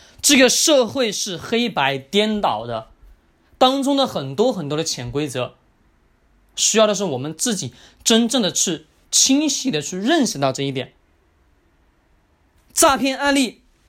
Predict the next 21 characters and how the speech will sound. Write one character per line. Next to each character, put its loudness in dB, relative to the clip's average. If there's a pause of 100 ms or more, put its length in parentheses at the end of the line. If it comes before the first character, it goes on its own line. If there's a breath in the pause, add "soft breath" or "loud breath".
(160)
很 0
多 4
人 4
有 -2
个 -2
特 0
点 0
是 -2
什 -2
么？ -6 (1300)
这 4
一 2
次 -2
用 0
这 2
种 0
方 -2
式 -6
骗 -4
了 -4
他， -8